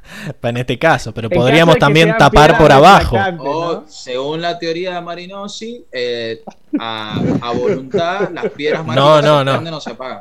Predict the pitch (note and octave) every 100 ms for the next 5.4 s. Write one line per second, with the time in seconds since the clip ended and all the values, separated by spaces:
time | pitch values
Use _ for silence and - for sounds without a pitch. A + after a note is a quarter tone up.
0 | C3+ D3 F3 F#3 E3+ C3 F#3+ E3+ C#3+ C#3
1 | D3 G3 F#3+ E3+ F3 F3+ E3 F3+ F#3+ G3
2 | E3+ F3 G3 F#3+ C#3+ C3 C3 C#3+ D3 -
3 | A2 - B2+ A2 - B2+ C#3+ C3+ C3+ A#2+
4 | A2 - D3 D3+ D3 D3 D#3 D#3+ C#3+ E3
5 | E3+ D3+ D#3